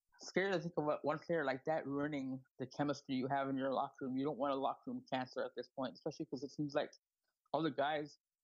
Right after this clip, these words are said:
you know, even with having all these eight new players, it seems like they're finally on the same page. Everybody's working well together. I don't think you wanna mess with that too much. So I doubt, I,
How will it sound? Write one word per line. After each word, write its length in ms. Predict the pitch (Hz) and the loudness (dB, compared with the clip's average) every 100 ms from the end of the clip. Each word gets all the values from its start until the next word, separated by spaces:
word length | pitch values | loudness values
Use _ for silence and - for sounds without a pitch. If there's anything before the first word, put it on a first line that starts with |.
| _ | _
you 100 | 147 | -4
know, 80 | 147 - | -4 -4
even 200 | 147 135 | -6 -2
with 140 | 143 - | -2 0
having 200 | 151 151 | -2 0
all 160 | 113 143 | 0 0
these 160 | 135 | -2
eight 80 | 139 | -4
new 160 | 143 147 | -6 -6
players, 260 | - 151 | -2 -2
it 100 | 139 - | -2 -10
seems 120 | 139 | -4
like 120 | 156 | -2
they're 140 | 151 135 | 0 0
finally 200 | 139 143 | 0 2
on 120 | 147 135 | 2 0
the 40 | |
same 240 | - 143 135 | -2 -4 -4
page. 340 | 139 135 139 127 | -4 -2 -2 -2
Everybody's 600 | 120 139 135 135 135 131 _ _ _ _ - | 0 0 2 0 -2 -6 _ _ _ _ -2
working 300 | 143 160 135 | 0 0 2
well 120 | 139 | 0
together. 300 | - 143 143 | 2 2 4
I 60 | |
don't 100 | 139 | 2
think 140 | 156 160 | -2 -8
you 60 | 160 | -4
wanna 120 | 135 | -2
mess 180 | 123 127 | -2 -6
with 120 | 135 | -6
that 80 | 120 | -8
too 100 | - | -6
much. 120 | 113 | -8
So 140 | - 135 | -6 -2
I 120 | 156 156 113 | 0 0 0
doubt, 280 | 135 156 - _ | 0 0 -4 _
I, 120 | 139 | -2